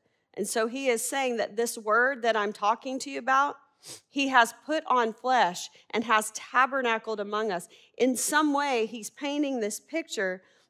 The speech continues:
that you have a living temple. Does that make sense to you? That you have a living temple among you. Are we gonna see that theme coming up?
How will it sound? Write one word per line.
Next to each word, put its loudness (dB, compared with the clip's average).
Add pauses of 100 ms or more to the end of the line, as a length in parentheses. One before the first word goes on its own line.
(120)
that 4
you -8
have 4 (920)
a 6
living 2
temple. -4 (1080)
Does -2
that 8
make 0
sense -4
to -8
you? -6 (720)
That 6
you -4
have 2
a 0
living -2
temple -4
among 2
you. -4 (540)
Are 4
we 0
gonna 0
see -6
that 0
theme 0
coming -4
up? -2